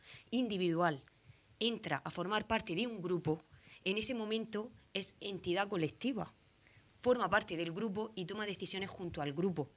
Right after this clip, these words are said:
aunque en ocasiones eso le suponga un conflicto entre su propio pensamiento individual.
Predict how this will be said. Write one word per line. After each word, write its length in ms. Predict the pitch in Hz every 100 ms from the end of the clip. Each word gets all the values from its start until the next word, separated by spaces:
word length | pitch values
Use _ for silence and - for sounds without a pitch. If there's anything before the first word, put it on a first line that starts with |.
| - - -
aunque 220 | 185 185 175
en 80 |
ocasiones 680 | 165 160 - 185 190 196 - - -
eso 220 | 170 185
le 100 | 175
suponga 560 | - 156 190 185 185 -
un 140 | 190
conflicto 500 | 180 175 - 185 185
entre 340 | 185 180 175 175 - - -
su 180 | - 170
propio 280 | 175 175
pensamiento 520 | 175 147 143 139 135 143
individual. 640 | 135 139 151 233 175